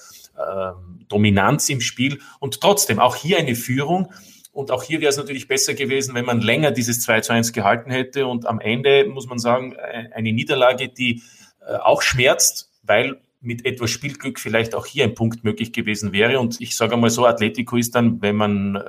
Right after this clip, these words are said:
hohe Ansprüche hat, der Gegner im Kampf ums Weiterkommen.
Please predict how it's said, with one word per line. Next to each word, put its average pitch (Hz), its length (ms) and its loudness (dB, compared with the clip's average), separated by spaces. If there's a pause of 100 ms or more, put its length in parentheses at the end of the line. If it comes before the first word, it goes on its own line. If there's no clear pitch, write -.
(100)
hohe 117 380 4
Ansprüche 107 520 -2
hat, - 340 -4
der 104 80 -2
Gegner 113 460 0 (220)
im 117 140 -8
Kampf 107 380 -2 (220)
ums - 220 -4
Weiterkommen. 104 680 0